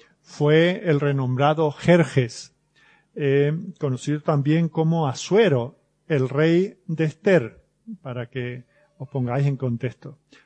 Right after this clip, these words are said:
Fue más rico que todos sus predecesores y utilizó su considerable riqueza para levantar y mantener un ejército inmenso con el cual atacó a Grecia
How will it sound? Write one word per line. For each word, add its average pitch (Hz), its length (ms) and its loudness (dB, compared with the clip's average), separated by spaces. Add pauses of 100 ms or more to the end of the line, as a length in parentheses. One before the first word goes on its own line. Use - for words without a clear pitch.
(160)
Fue 156 220 0
más 160 220 2
rico 170 320 2
que 151 120 -2
todos 156 240 0
sus 156 220 -4
predecesores 151 1040 -2 (500)
y 156 100 -4
utilizó 147 560 0
su 147 500 -4 (240)
considerable 143 800 2
riqueza 165 520 0
para 151 220 2
levantar 135 460 2
y 156 40 -2
mantener 160 720 -2
un 151 120 -2
ejército 165 720 0 (440)
inmenso 170 800 4 (320)
con 147 180 -2
el 135 140 0
cual 175 480 0
atacó 156 800 0
a 143 140 -2
Grecia 180 680 2